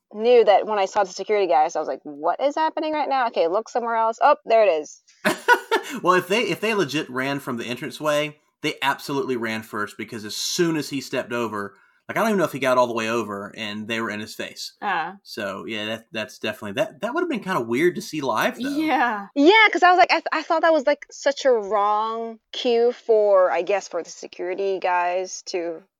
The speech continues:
Speaker 1: run out <laughs> first.
Speaker 2: Yeah, yeah, I,
Speaker 3: Yeah.
Speaker 2: I, I guess. I mean, they, if they had to be there, and that's a long run, but I don't
Speaker 1: Yeah,
Speaker 2: know, it
Speaker 1: yeah.
Speaker 2: seems,
Speaker 1: M-, it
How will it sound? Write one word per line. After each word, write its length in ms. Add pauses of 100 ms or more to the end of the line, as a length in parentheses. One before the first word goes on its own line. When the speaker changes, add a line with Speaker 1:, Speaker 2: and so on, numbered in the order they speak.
(180)
Speaker 1:
run 160
out 220
<laughs> 0
first. 520 (140)
Speaker 2:
Yeah, 300 (320)
yeah, 180
I, 140
Speaker 3:
Yeah. 360
Speaker 2:
I, 100
I 20
guess. 420
I 40
mean, 160
they, 120
if 140
they 80
had 220
to 60
be 180
there, 160
and 80
that's 100
a 80
long 420
run, 480
but 240 (280)
I 40
don't 80
Speaker 1:
Yeah, 220
Speaker 2:
know, 80
it 80
Speaker 1:
yeah. 120
Speaker 2:
seems, 360
Speaker 1:
M-, 80
it 60